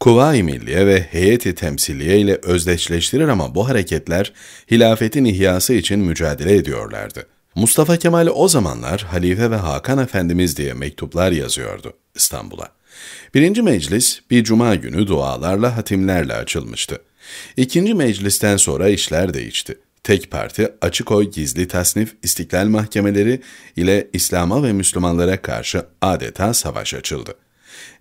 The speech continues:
Din, irtica, dindar, mürteciydi. Türk'ün dini Kemalizm oldu. Selanik'te Yahudi bir ailenin çocuğu olarak dünyaya gelen,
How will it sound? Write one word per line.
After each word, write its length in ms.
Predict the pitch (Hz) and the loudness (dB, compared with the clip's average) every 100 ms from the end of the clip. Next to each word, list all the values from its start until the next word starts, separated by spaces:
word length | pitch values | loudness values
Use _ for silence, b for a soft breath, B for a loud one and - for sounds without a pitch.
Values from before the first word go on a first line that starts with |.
| 76 | -4
Din, 380 | 98 139 151 _ - | 0 0 0 _ 0
irtica, 760 | 101 - 82 - 58 85 110 - | 0 2 -6 -6 -4 -2 -4 -2
dindar, 460 | 90 92 87 101 123 95 | 0 2 2 2 -2 -6
mürteciydi. 880 | 87 90 - 87 71 67 58 57 - B B B B - | -2 -2 0 -2 -2 -8 -8 -12 -14 B B B B -2
Türk'ün 460 | 175 175 233 233 117 | 0 2 2 2 2
dini 260 | 113 151 | 2 0
Kemalizm 600 | - 113 104 101 78 67 52 | 0 0 2 2 0 -4 -10
oldu. 400 | 65 67 58 52 B B B - | -6 -6 -8 -14 B B B -4
Selanik'te 760 | - 98 101 87 65 - 98 | 2 4 4 2 -2 -2 2
Yahudi 680 | 98 69 78 76 82 110 113 | 2 0 -4 -4 -4 -2 0
bir 120 | 95 | 0
ailenin 600 | 80 69 64 57 67 104 | 0 -2 -6 -8 -2 -2
çocuğu 380 | 104 82 73 95 | 0 -4 0 2
olarak 460 | 92 82 80 78 - | 2 2 -4 -6 -8
dünyaya 500 | 71 71 73 85 90 | -6 -4 -2 -2 -2
gelen, 440 | 65 52 65 | -4 -8 -8